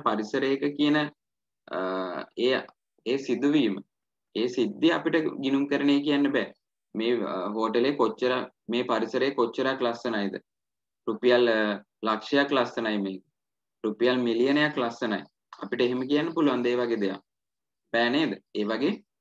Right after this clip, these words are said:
මුදලින් මනින්න බැරි දේවල් තියෙනවා. අ, ඊට ප-, ඔය දැන් අයිතිකරුවෝ සාමාන්‍යයෙන්, අ, ව්‍යාපාර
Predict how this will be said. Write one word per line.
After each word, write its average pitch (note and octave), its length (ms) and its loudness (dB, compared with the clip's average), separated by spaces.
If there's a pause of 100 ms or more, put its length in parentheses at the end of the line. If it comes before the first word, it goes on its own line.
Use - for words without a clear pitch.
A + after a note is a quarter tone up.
(140)
මුදලින් A#2+ 420 0
මනින්න C3+ 400 0
බැරි C#3 220 -2
දේවල් B2+ 340 2
තියෙනවා. G#2+ 360 -4 (800)
අ, G#2 60 0 (240)
ඊට G2 240 -2
ප-, G2+ 180 -4
ඔය G#2 120 -2
දැන් G2+ 180 0
අයිතිකරුවෝ G#2 580 -2
සාමාන්‍යයෙන්, G2+ 600 -2 (420)
අ, G2+ 80 -4
ව්‍යාපාර G#2 520 -2